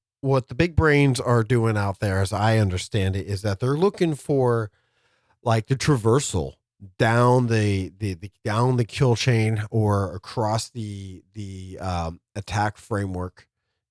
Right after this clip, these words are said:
And, um, they're looking to see what types of things occur there for really identifying what is and isn't a threat. And as long as you don't see progression down the chain, then theoretically,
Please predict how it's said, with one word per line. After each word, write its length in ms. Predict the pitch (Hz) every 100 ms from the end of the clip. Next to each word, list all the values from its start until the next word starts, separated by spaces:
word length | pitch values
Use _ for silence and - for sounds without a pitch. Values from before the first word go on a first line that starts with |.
| _ -
And, 720 | 95 95 95 95 95 92 87 _ _ _ _ _ _ _ _ _ _ _ _ _ -
um, 440 | 117 101 98 98
they're 160 | 117 107
looking 380 | 120 139 156 143
to 100 | 120
see 480 | - 139 117 107 - _ _ -
what 320 | 107 - -
types 340 | 131 117 -
of 100 | 107
things 460 | - 98 107 131 -
occur 500 | 135 - - 117 104 -
there 560 | 98 95 98 117 185 185 _ _ _
for 420 | 131 110 104 98 -
really 800 | 107 101 135 170 185 147 101 95 -
identifying 600 | 123 120 113 110 123 107 104
what 180 | 113
is 180 | 104 107
and 120 | 110
isn't 280 | 110 101 98
a 60 | 85
threat. 340 | - 104 82 -
And 180 | 104 104
as 140 | 104
long 240 | 113 127 143
as 140 | 139
you 80 | 147
don't 260 | 123 127
see 200 | - 147
progression 720 | 135 123 107 110 113 - 120 107
down 400 | 104 107 98 90
the 80 |
chain, 500 | 87 - 170 131 101
then 160 | 95 92
theoretically, 920 | 92 139 113 123 202 120 80 82 85